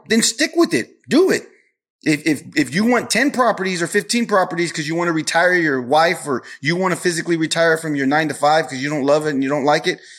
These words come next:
then, then go for it and do it. But if it takes ten years,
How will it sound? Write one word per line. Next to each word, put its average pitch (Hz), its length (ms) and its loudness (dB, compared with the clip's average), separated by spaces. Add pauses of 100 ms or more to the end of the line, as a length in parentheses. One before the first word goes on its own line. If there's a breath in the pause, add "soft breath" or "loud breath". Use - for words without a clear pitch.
(160 loud breath)
then, 165 240 0
then 143 360 0
go 151 200 4
for 277 220 0
it 156 60 0
and 151 100 0
do 277 180 6
it. - 120 0
But 147 120 2
if 143 80 -2
it 160 120 -2
takes 202 280 -2
ten 196 240 -2
years, 170 320 0